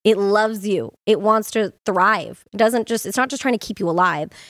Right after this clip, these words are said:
It wants to be healthy and vibrant and thrive. And so if you gain weight or if your periods suck, like,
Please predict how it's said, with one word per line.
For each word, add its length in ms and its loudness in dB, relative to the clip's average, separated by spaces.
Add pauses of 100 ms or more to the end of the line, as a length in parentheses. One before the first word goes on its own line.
(140)
It 40 -8
wants 340 2
to 40 -8
be 100 -2
healthy 440 -2
and 180 -4
vibrant 460 0
and 140 -8
thrive. 640 -2 (480)
And 220 2
so 240 4
if 120 -4
you 120 -4
gain 300 2
weight 200 2
or 40 2
if 100 -4
your 120 -2
periods 420 0
suck, 220 -2
like, 180 -8